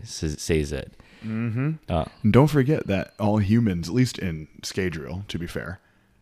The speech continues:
Speaker 2: all have a bit of ruin and preservation in them.
Speaker 1: Right.
Speaker 2: So people are literally Discord.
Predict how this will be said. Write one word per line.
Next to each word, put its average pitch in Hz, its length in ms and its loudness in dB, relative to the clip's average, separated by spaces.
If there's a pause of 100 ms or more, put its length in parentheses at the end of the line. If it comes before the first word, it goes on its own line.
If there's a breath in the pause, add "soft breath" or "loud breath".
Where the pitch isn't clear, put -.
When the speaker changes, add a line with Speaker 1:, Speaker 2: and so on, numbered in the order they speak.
(120)
Speaker 2:
all 110 260 2
have 104 280 0
a 92 40 2
bit - 300 -2
of 82 200 -6
ruin 87 260 2
and 80 100 -4
preservation 80 540 -4
in 92 160 0
them. - 180 -12 (560)
Speaker 1:
Right. 76 320 -6
Speaker 2:
So 85 140 -6
people 104 420 -2
are 104 240 0
literally 90 560 0
Discord. 82 580 -4